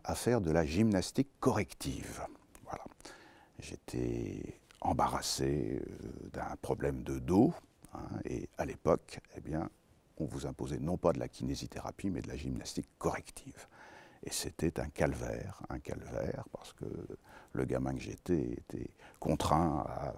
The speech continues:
faire ses exercices dans, dans, dans son coin, euh, en solitaire, pendant que ses copains, euh, batifolaient à droite et à gauche, et cetera. Et j'ai gardé, je pense, euh, du, du rapport au,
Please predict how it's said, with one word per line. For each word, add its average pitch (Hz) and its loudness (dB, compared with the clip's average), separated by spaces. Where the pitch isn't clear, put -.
faire - 0
ses - 6
exercices - 0
dans, 67 -4
dans, - -4
dans - -4
son - -2
coin, 92 6
euh, 55 0
en 73 4
solitaire, 85 8
pendant 65 -2
que - -6
ses - 0
copains, 71 2
euh, - -4
batifolaient 65 -2
à - -4
droite - -4
et 62 0
à 64 2
gauche, 127 6
et - -6
cetera. - 2
Et 135 12
j'ai 131 12
gardé, 120 10
je 98 8
pense, - 4
euh, 55 2
du, 60 -2
du - -10
rapport 71 6
au, 67 0